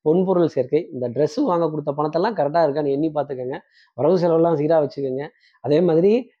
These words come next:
அஹ், பொருளாதாரம் மேம்பட்டு நிற்பதற்கான நிலை உங்களுக்காக நிச்சயமா உண்டு. மகாலட்சுமி கடாட்சம் உண்டு.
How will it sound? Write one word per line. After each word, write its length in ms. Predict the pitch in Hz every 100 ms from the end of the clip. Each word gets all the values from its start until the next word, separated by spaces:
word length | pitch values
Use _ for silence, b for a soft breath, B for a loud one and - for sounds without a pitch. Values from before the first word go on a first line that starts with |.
| _ 147
அஹ், 460 | 135 131 127 131 151 _ _ _ _
பொருளாதாரம் 800 | 143 160 190 175 160 160 220 160
மேம்பட்டு 360 | 156 175 170 180
நிற்பதற்கான 680 | 151 147 151 143 139 131 127
நிலை 320 | 131 165 269
உங்களுக்காக 440 | - 131 123 127 139
நிச்சயமா 260 | 123 135
உண்டு. 300 | 143 135 180
மகாலட்சுமி 580 | 185 127 170 180 - 165
கடாட்சம் 460 | 139 151 151 160 135
உண்டு. 320 | 131 135 -